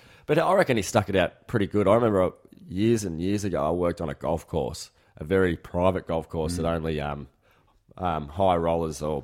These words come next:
Speaker 1: high up people could play at. And, um, yeah, the likes of politicians and, um, big, like, um, gamblers from overseas and things played
Speaker 2: Mm.
Speaker 1: there.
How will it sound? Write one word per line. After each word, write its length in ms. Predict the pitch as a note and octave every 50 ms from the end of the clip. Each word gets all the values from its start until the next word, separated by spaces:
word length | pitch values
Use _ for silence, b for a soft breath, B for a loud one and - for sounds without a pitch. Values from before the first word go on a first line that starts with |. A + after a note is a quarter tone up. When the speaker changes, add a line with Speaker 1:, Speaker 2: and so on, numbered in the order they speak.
| - _ _ _ _ _ _
Speaker 1:
high 240 | - E2+ E2+ E2 D#2+
up 140 | D2 - -
people 220 | F2+ E2 C#2+ - -
could 160 | - D#2+ -
play 300 | - - D2+ D#2+ D#2 D2
at. 160 | C2+ - - - b b b b b b b b
And, 300 | E2+ E2+ D#2+ D#2 D2+ E2
um, 340 | E2 D#2 D2+ D2+ C#2+ C#2 - _ _ _ _ _ _ _ _ _ _ _ _ _ _ _ _
yeah, 260 | - F2 F2 D#2+ C#2
the 100 | C2+ E2
likes 320 | F2 F#2+ F#2+ F#2 E2+ - -
of 80 | D2+
politicians 680 | - - D#2+ E2 D2+ - - E2 - - D2+ C#2 C#2 C2+
and, 220 | D2+ D2 C#2 C2+ D2
um, 340 | C#2 C2+ C2+ C2 C2 B1 - - _ _ _ _ _ _
big, 220 | - D2+ D2+ C#2+ - _ _ _ _ -
like, 320 | - C#2+ C2+ B1+ - - -
um, 240 | C2+ C2 C2 C2+ C2
gamblers 460 | - C#2+ C#2+ C#2+ D2 C2+ C2+ C2 C2 -
from 120 | - D2+
overseas 500 | D2 C#2 A#1+ A#1 - - D2 C#2 C2+ C2 D2
and 140 | B1+ A#1
things 240 | - - B1+ A1+ -
played 240 | - - A#1+ A#1+ E2+
Speaker 2:
Mm. 40 | C#2+
Speaker 1:
there. 200 | A#1+ G1+ -